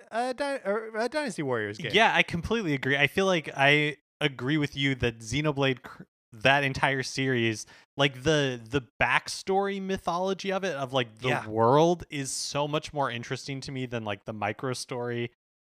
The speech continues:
Speaker 2: of the game.
Speaker 1: Yeah.
Speaker 2: Um, and so, yeah, I would lo-, I would love to,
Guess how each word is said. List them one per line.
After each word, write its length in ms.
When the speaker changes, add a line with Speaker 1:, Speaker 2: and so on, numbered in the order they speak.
Speaker 2:
of 160
the 80
game. 500
Speaker 1:
Yeah. 400
Speaker 2:
Um, 160
and 400
so, 200
yeah, 280
I 100
would 220
lo-, 200
I 120
would 180
love 440
to, 160